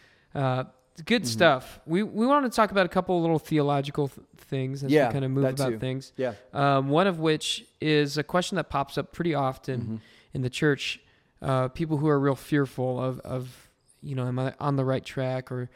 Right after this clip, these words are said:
Speaker 1: this or that, or, or s-, or scared about things, they'll kind of bring up this, this question, "Can I lose my salvation?"
Speaker 2: Right. And so to define what that means, in ca-, in case not everyone knows what that means, um, we believe as Christians that when we,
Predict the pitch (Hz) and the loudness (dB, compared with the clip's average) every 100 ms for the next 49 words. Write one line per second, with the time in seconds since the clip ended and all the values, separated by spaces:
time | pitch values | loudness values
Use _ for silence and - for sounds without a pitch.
0 | - _ 127 - 127 127 127 123 - - | -20 _ -12 -6 -2 0 -2 -4 -8 -12
1 | 123 - - 127 - - 175 160 147 151 | -12 -12 -10 -10 -8 -2 0 2 0 -2
2 | 139 135 147 139 131 139 131 - 131 - | -2 -4 -4 -6 -4 -4 -4 -6 -10 -10
3 | 131 - 139 135 131 - - - _ 151 | -10 -8 -8 -8 -8 -12 -18 -20 _ 0
4 | 143 143 135 147 175 160 139 131 135 139 | 2 2 2 2 0 0 -4 -2 -6 -8
5 | 135 127 - 175 - _ _ _ _ _ | -8 -10 -12 -14 -18 _ _ _ _ _
6 | 135 127 - - _ 143 156 139 127 - | 2 2 -2 -18 _ -2 0 0 -2 0
7 | 180 202 196 175 127 120 135 110 107 113 | 2 4 2 4 2 2 -4 -4 -8 -10
8 | - 123 143 131 135 123 127 120 120 120 | -4 -4 -4 -8 -6 -4 -6 -4 -4 -4
9 | 117 107 110 107 107 95 - _ _ _ | -4 -6 -8 -8 -10 -12 -20 _ _ _
10 | _ 127 113 107 - 135 139 139 139 123 | _ -10 -8 -10 -8 -4 -2 0 -2 -2
11 | 113 - 151 147 139 120 117 117 113 123 | -6 -6 -6 -4 -4 -4 -2 -2 -2 -6
12 | 120 131 | -4 -4